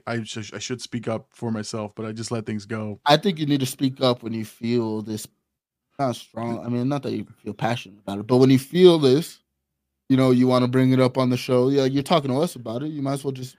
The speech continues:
Speaker 2: make it awkward for them, you know?
Speaker 1: It, it's the Andy thing all over again. It's, I'm telling you, it's, it's
Speaker 2: Literally,
Speaker 1: like,
Speaker 2: yeah.
Speaker 1: <laughs> but that's what I'm saying. It's like, it, it's just,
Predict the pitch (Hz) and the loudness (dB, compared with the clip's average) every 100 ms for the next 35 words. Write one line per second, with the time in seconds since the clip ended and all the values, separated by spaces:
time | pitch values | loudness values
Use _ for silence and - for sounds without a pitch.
0 | - 131 139 143 135 - _ _ _ _ | -6 -2 -2 -2 -4 -6 _ _ _ _
1 | _ _ - 139 139 147 131 127 123 151 | _ _ 2 4 4 2 0 0 2 2
2 | 147 147 _ _ _ _ 135 131 151 - | 2 -4 _ _ _ _ -2 -2 -4 -8
3 | - 87 _ _ - 135 - 147 165 190 | -20 -20 _ _ -10 -8 -4 0 2 0
4 | 165 139 127 131 165 240 113 95 - 113 | -2 -4 -4 -2 -4 -4 -6 -8 -14 -18
5 | _ - 113 139 135 202 247 117 101 110 | _ -16 -10 -8 -4 -4 -2 -4 -6 0
6 | 139 143 156 127 120 113 113 - - 113 | 2 4 4 4 2 -4 -14 -16 -6 -4
7 | 113 - 202 190 185 214 196 226 214 262 | -4 0 4 4 4 0 -4 -4 -4 -2
8 | 262 160 - 147 151 151 - 151 135 - | -2 -2 0 0 0 -2 0 -2 -2 -2
9 | 165 - | -2 -4